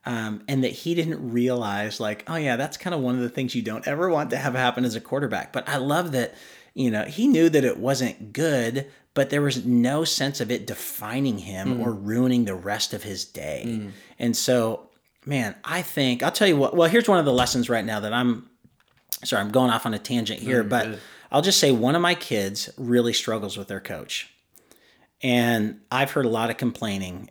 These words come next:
Speaker 1: And just recently, I just said, "I don't wanna hear it anymore."
Speaker 2: Hmm.
Speaker 1: Your whole life, you are going to have, you're gonna have a boss, you're gonna have a coach, you're gonna have a teacher, you're gonna have somebody, um,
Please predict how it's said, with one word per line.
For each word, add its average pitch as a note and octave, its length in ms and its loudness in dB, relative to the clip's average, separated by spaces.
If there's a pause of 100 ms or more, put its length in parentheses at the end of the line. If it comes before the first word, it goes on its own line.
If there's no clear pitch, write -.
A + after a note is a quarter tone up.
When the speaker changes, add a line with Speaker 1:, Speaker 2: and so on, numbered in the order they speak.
Speaker 1:
And G#2+ 160 -6
just B2 240 -2
recently, A#2 400 -4
I A2 80 -4
just G#2 220 -8
said, A2 240 -6
"I A2 100 -4
don't A#2+ 80 0
wanna A#2 160 -2
hear A2+ 140 -4
it G#2+ 40 -2
anymore." G#2+ 460 -4
Speaker 2:
Hmm. A#2 220 -8 (800)
Speaker 1:
Your C3 220 0
whole D#3+ 240 6
life, D3+ 500 2 (480)
you A#2+ 240 2
are E3 80 4
going D3+ 260 2
to E3 80 2
have, A#2 600 -2 (380)
you're B2+ 120 -2
gonna B2 120 2
have G#2+ 120 -2
a G2 60 -6
boss, F3 800 -2 (340)
you're A2 140 -4
gonna A2 180 -2
have G2+ 680 -2 (100)
a - 60 -10
coach, E3+ 600 0
you're A2+ 80 -4
gonna A2+ 140 -4
have A2 160 -6
a G2+ 40 -4
teacher, - 380 -6
you're D#3 180 -4
gonna B3 140 -4
have E3+ 220 -2
somebody, G2+ 840 0 (480)
um, A#2+ 380 -2